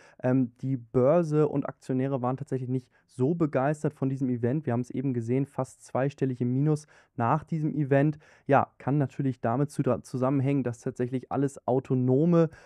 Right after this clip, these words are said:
was vorgestellt wurde, die autonomen Taxis, die autonomen Busse und die autonomen Roboter tatsächlich doch alle ferngesteuert wurden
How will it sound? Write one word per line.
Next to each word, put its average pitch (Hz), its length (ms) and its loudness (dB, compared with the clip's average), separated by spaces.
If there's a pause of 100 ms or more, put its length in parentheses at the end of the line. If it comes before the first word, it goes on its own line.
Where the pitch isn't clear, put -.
(120)
was 123 160 -2
vorgestellt 165 680 2
wurde, 160 180 2
die 131 100 -2
autonomen 123 420 0
Taxis, - 460 -4
die 123 100 -2
autonomen 120 420 -2
Busse 147 300 -2
und 123 160 -4
die - 80 -4
autonomen 123 480 -2 (260)
Roboter 143 520 4 (180)
tatsächlich 131 460 -4
doch 123 240 -2
alle 117 180 -2
ferngesteuert 98 640 -8
wurden - 280 -10